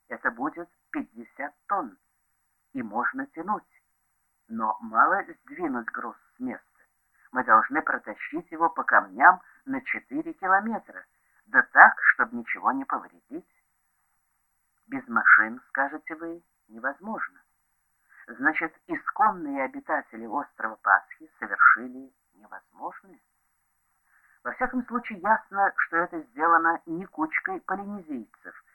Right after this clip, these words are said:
любителей резьбы по дереву, которые, высадившись на остров, принялись долбить гору, потому что дерева не нашлось. Нет, рыжеволосые богатыри классического типа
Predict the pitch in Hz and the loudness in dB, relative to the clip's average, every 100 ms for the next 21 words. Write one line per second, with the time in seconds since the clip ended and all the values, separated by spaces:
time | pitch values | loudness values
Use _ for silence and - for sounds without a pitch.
0 | _ - 262 156 - - - 127 127 143 | _ -8 -2 0 -2 -6 -10 -6 -6 -6
1 | - 123 - 139 269 107 101 _ _ _ | -8 -10 -6 -6 -6 -12 -14 _ _ _
2 | _ _ 131 135 135 135 117 147 - 117 | _ _ -4 2 2 2 -6 -8 -10 -14
3 | 113 107 - 101 127 165 196 - - - | -10 -4 -4 -4 0 0 0 -8 -16 -14
4 | - - - 160 180 190 202 170 - - | -16 -20 -6 0 0 -2 -12 -14 -2 0
5 | 165 294 302 - - - 240 262 233 95 | 0 -2 -8 -8 -20 -20 -12 -6 -6 -6
6 | - _ _ _ - - 120 120 - 123 | -16 _ _ _ -12 -2 0 0 -6 -8
7 | 131 123 117 117 123 135 - - _ _ | -8 -8 -8 -10 -6 -2 -2 -2 _ _
8 | _ _ _ _ _ _ _ _ _ _ | _ _ _ _ _ _ _ _ _ _
9 | 110 277 _ _ _ _ _ _ _ _ | -14 -14 _ _ _ _ _ _ _ _
10 | - 131 131 123 120 131 208 - 190 180 | -8 -2 2 6 8 10 8 6 0 2
11 | 170 151 139 127 339 - 135 131 - - | 2 0 -6 -6 -6 -2 -2 -2 -6 -14
12 | - - - 113 - - 208 104 | -14 -14 -12 -12 -12 -18 -12 -8